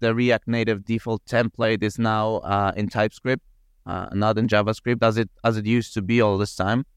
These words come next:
Uh, so you can see that the community is, is leaning towards, uh, TypeScript and having some types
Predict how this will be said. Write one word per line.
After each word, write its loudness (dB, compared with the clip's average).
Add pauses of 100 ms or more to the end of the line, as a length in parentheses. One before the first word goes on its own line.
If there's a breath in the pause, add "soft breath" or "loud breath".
(240)
Uh, -4
so -6
you 0
can 0
see 0
that 4
the 0
community 2
is, -6
is -2
leaning 2
towards, -2
uh, -4 (500)
TypeScript 0
and 2
having 0
some 0
types -4